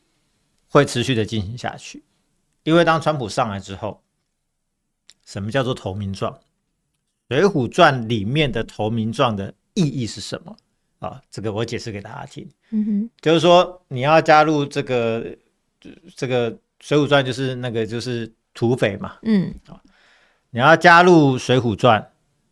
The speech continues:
Speaker 1: 你就必须要去砍一个人头来当投名状，要表以示忠诚。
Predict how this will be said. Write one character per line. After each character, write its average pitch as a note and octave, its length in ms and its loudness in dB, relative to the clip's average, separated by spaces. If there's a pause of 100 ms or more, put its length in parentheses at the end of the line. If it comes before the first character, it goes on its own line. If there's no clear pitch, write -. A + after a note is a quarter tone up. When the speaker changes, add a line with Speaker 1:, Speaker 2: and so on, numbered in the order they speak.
(200)
Speaker 1:
你 G#2+ 100 -6
就 C#3 100 2
必 C3+ 120 -2
须 C3 80 2
要 C3+ 60 4
去 C3 100 -2
砍 F#2+ 500 -4 (480)
一 G3+ 100 4
个 D3 120 8
人 B2+ 280 2
头 G#2 400 0 (580)
来 A2+ 280 2
当 C3 240 2
投 A2 180 0
名 G#2 200 -4
状， G#2 240 2
要 B2+ 280 -2 (140)
表 G#2 380 2
以 A2+ 200 -2
示 C3+ 280 0
忠 A2 300 0
诚。 - 200 -10